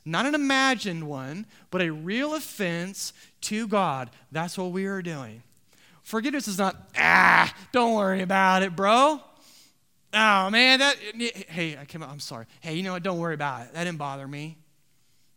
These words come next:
Yeah, it bothered you. You were ticked 'cause it hurt you. It degraded your dignity as an image bearer.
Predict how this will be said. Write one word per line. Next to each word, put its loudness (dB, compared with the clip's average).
Yeah, 2
it -4
bothered 2
you. -6
You -6
were -8
ticked -14
'cause -12
it -12
hurt -14
you. -18
It -16
degraded -6
your -8
dignity -8
as -10
an -10
image -14
bearer. -16